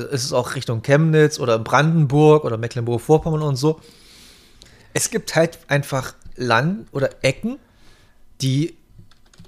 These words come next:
vergessen wurden, ist falsch gesagt, die aber, äh, mit Sachen zu kämpfen haben, die man sich in Berlin, Frankfurt, Köln, München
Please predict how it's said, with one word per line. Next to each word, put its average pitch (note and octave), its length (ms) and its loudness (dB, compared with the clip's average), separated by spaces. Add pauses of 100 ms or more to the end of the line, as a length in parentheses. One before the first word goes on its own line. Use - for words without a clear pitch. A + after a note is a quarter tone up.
(300)
vergessen C#3 520 0
wurden, C#3+ 240 4
ist - 120 -6
falsch C#3+ 320 4
gesagt, G3 500 0 (1800)
die D3 160 -2
aber, D3 520 4
äh, C3 340 2 (280)
mit D3 200 0
Sachen D#3+ 320 0
zu - 400 -6
kämpfen D3+ 540 0
haben, D#3+ 400 2 (760)
die D3+ 80 2
man D3 160 4
sich D3 180 -2
in D3 140 2
Berlin, B2+ 420 2
Frankfurt, D#3 640 0
Köln, D3+ 500 2 (100)
München D#3+ 640 -2